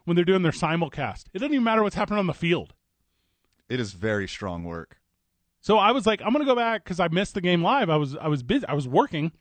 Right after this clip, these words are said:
Speaker 1: I missed the game live. I'm like, "Should I go back and watch the game, or should I watch the Manning brothers broadcast?"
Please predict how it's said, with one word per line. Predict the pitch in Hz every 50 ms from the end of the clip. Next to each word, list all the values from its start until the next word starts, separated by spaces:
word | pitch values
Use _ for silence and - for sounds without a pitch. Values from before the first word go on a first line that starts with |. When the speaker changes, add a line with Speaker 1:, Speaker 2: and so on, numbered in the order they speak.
| _ _
Speaker 1:
I | - 151
missed | 170 220 - -
the | -
game | 185 180 170
live. | 165 196 240 226 190 170
I'm | 156 170
like, | 170 175 - _ _
"Should | - - 214
I | 233 269
go | 277 285
back | 277 277 277 254
and | 254
watch | 254 254 - -
the | 240
game, | 214 233 262 269 247
or | 220
should | 180 - - 240 254
I | 247 240
watch | 240 240 240 240 -
the | 240 240 247 240
Manning | 233 233 240 240 233 233 233 226
brothers | 220 233 240 233 233 233 233 226
broadcast?" | - 226 233 247 240 226 - - 247 254 247 240 233 226 214 190 - _